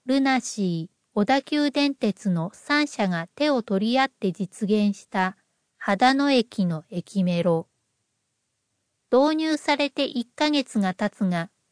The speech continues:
同実行委員会が計画している記念プレートの設置や、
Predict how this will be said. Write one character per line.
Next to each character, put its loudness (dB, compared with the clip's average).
同 6
実 -2
行 6
委 4
員 4
会 0
が -2
計 2
画 0
し -8
て 4
い 2
る 2
記 0
念 4
プ -2
レ 4
ー 0
ト 0
の 0
設 -4
置 -4
や、 -2